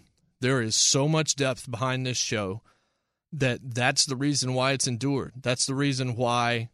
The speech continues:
if you go to Atlanta right now and you go into one C N N Center, into that Turner building,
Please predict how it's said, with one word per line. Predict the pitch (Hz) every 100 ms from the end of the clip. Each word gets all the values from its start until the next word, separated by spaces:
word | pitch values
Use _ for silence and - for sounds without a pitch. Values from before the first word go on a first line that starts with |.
| _ _ _ _ -
if | -
you | 135
go | 139 135
to | 127
Atlanta | 92 123 147 135
right | 117 107
now | 101 98 95 117 _ _ _ _
and | - 117
you | 120
go | 131 127
into | 123 110 107 107
one | 127 135 131
C | - 135 127
N |
N | 131 120
Center, | - 139 110
into | 113 117
that | 113 -
Turner | 139 135 110
building, | 127 131 98 104